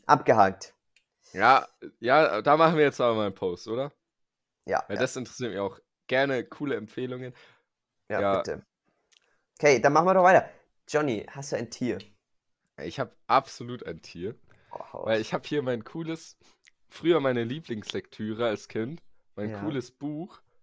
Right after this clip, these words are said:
Speaker 2: ähm, das große Ravensburger Tierlexikon von A bis
Speaker 1: Boah.
Speaker 2: Z. Und da, das hab ich früher mal gelesen, hab mir coole Tiere für Tiere, äh, Tiere-Raten rausgesucht, die keiner kannte.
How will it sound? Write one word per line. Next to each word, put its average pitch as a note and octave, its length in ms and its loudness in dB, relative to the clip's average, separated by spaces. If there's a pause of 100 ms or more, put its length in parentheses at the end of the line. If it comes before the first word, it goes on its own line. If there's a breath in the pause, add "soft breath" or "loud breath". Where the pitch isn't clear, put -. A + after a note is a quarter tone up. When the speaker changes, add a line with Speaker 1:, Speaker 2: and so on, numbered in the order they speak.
(200)
Speaker 2:
ähm, A2+ 400 -4
das A2+ 240 -4
große C#3+ 380 -8
Ravensburger B2 580 -4
Tierlexikon A2 720 -8
von G2 180 -12
A G#2 140 -2
bis G2 120 -2
Speaker 1:
Boah. - 120 -8
Speaker 2:
Z. - 260 -12 (720 loud breath)
Und A2+ 280 -8
da, C3+ 180 6
das - 240 -8
hab D#3+ 60 0
ich - 100 -4
früher E3 200 -4
mal C#3+ 120 2
gelesen, C#3+ 400 -2
hab - 100 -6
mir C3 120 -6
coole D3+ 300 -6
Tiere C#3 260 -6
für C#3 120 -12
Tiere, B2 480 -6
äh, F#2+ 260 -6
Tiere-Raten G2 760 -6 (140)
rausgesucht, A2 580 -8
die B2+ 120 -4
keiner C3+ 380 2
kannte. C#3 440 -4